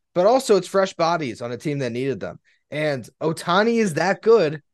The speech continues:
where maybe that's all you need is fresh bodies. It's crazy because they are as all in as any team in baseball, and they have the most risk possible where this can blow up in their face.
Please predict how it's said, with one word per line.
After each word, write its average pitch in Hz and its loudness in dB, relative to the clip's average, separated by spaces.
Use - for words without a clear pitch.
where 143 -2
maybe 190 -2
that's 214 -4
all 160 -2
you 175 -4
need 156 -6
is 120 -8
fresh 139 -2
bodies. 131 -2
It's 180 -4
crazy 175 2
because 143 -6
they 139 0
are 139 2
as 123 -4
all 147 0
in 131 -8
as 123 -4
any 139 -6
team 135 -6
in 123 -6
baseball, 110 -2
and 107 -6
they 117 -4
have 117 -4
the 110 -6
most 120 -4
risk 143 -4
possible 120 -4
where 107 -4
this 113 -8
can 104 -10
blow 110 -4
up 127 -12
in 135 -6
their 117 -6
face. 127 -4